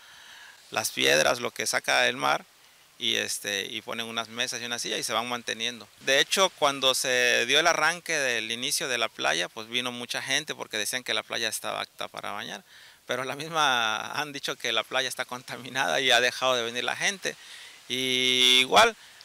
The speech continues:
hay cinco o seis personas, sacan a mediodía lo que sacan de dinero, van y compran comida y ya lo que queda en la tarde ya se lo reparten. Es la manera de que están subsistiendo. Pero pues ahorita con lo de que la playa <laughs> contaminada, menos viene la gente y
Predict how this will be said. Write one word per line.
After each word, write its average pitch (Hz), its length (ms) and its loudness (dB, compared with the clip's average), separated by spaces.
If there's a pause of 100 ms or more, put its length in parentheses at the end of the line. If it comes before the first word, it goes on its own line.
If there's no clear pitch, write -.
(240)
hay 143 320 4
cinco 160 500 2
o - 20 0
seis 156 180 0
personas, 175 680 2
sacan 165 580 4
a 135 80 -2
mediodía 156 440 2
lo 143 100 -2
que - 80 -6
sacan 151 240 -6
de 147 100 -2
dinero, 165 240 -2
van 143 140 -2
y 135 40 -10
compran 139 300 -6
comida 120 480 -4
y 117 80 -2
ya 131 140 4
lo 156 100 -2
que - 140 -16
queda 151 260 -2
en 151 60 -8
la 143 100 -4
tarde 170 340 -4
ya - 140 -10
se 113 160 -6
lo 113 100 -10
reparten. 147 480 -6 (440)
Es 117 100 -12
la 131 120 0
manera 131 240 2
de 131 100 2
que 120 80 -2
están 127 200 -2
subsistiendo. 139 600 -6 (420)
Pero 120 380 2
pues 113 180 -2
ahorita 117 280 0
con 135 160 -4
lo 117 120 2
de 104 460 2
que 107 120 -4
la 104 100 0
playa 131 180 -2
<laughs> - 20 -12
contaminada, 139 500 -6
menos 131 280 -10
viene 135 180 -4
la 131 120 2
gente 143 420 -6
y 117 140 -10